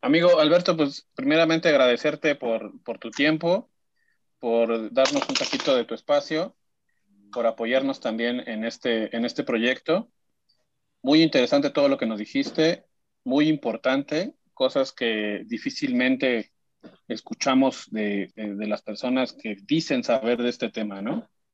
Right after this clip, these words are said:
Definitivamente es un, un, una situación que se tiene que ver con quien sabe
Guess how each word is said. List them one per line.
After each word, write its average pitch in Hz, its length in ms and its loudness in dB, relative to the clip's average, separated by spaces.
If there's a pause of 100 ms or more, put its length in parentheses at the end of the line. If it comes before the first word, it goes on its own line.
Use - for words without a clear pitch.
(320)
Definitivamente 139 760 0
es - 120 -4
un, 135 200 -2 (480)
un, 135 540 0
una 139 180 0
situación 127 460 -4
que - 80 -6
se - 140 -10
tiene 131 260 -2
que 113 100 -4
ver 120 280 0 (720)
con 117 320 0
quien 117 340 -2
sabe 156 480 2